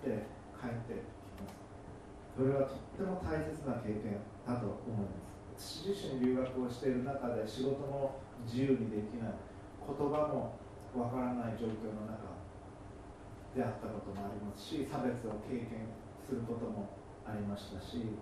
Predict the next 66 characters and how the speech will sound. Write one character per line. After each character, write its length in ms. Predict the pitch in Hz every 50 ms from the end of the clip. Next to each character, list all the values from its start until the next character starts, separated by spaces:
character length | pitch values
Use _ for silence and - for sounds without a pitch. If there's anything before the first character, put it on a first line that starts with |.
| - - - - - - - - 123
あ、 80 | 123 123 127
外 400 | 127 135 131 131 135 135 151 147
国 40 | 143
に 60 | 139
住 140 | - 156 160
む 160 | 160 165 170
っ 80 | -
て 80 | 131 117
の 80 | 113 113
は 80 | 113 -
こ 140 | 143 143
う 20 | 147
い 100 | 143 143
う 40 | 143
こ 120 | 151 151
と 120 | 156 160
な 80 | 151 151 135
ん 120 | 131 123
だ 80 | 123 123
な 240 | 147 160 - - -
と 80 | 127
い 80 | 113 107
う 80 | 107
の 240 | 110 110 104 104 104
を 80 | - - - - - - -
肌 320 | - 139 131 139 120 120
身 80 | 120 120
で 60 | 113 107 113
感 240 | - 117 113 113 110
じ 80 | 104 104 107
ま 80 | 104
し 160 | 101 - - - - - - - - - - - - - - - -
た。 60 | 143
だ 60 | 131 131
か 80 | 131
ら 80 | 127 127
日 80 | 131
本 160 | 135 151 151 135 127
に 80 | 120 -
住 160 | - 156 147
ん 80 | 135 120
で 80 | 117
お 80 | 117 120
ら 160 | 139 - 156
れ 80 | 156 135
る 80 | 120
外 200 | 117 117 117 120 117
国 160 | - - -
の 160 | 117 120 120
方 160 | 113 107 - 135
々 160 | 123 117 120
の 360 | 117 - 110 110 117 123 120 120
気 80 | 131
持 120 | 139 135 139 -
ち 160 | - - -
と 80 | 135
い 40 | 127 117
う 40 | 127
の 140 | 135 139 143
は 220 | 143 123 110 - - - - - - - - - - - - - - - -
少 200 | - - - 160
し 160 | 156 147 151
は 240 | 143 123 113 110 104
わ 20 | 107
か 140 | 127 131
る 40 | 120